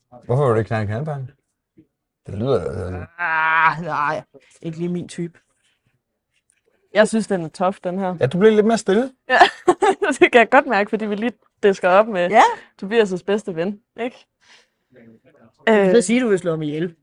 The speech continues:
Speaker 2: Altså, sig dog noget.
Speaker 3: Ja, men der er jo ikke nogen af dem, der har lyst til at knalde med.
Speaker 1: Nej.
Speaker 3: Altså.
Speaker 2: Hvis du skulle.
Speaker 1: Hvis det galt dit liv.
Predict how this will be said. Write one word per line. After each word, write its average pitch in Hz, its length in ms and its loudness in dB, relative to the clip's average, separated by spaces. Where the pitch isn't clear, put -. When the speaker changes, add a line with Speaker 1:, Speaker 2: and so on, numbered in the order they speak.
Speaker 2:
Altså, 156 240 -8
sig 208 140 -4
dog 185 160 -2
noget. 165 360 -2
Speaker 3:
Ja, 185 80 2
men 185 160 -2
der 156 100 2
er 139 60 4
jo 160 60 0
ikke 196 140 0
nogen 196 180 0
af 185 60 -2
dem, 180 180 0
der 180 80 2
har 156 80 2
lyst 180 160 -4
til 196 80 -6
at 175 60 -6
knalde 170 300 -8
med. 190 180 -6
Speaker 1:
Nej. 92 220 -16
Speaker 3:
Altså. 180 340 2
Speaker 2:
Hvis - 180 -8
du 214 120 -6
skulle. 240 500 -6
Speaker 1:
Hvis - 120 -20
det - 120 -14
galt 127 200 0
dit 107 160 -4
liv. 120 240 -6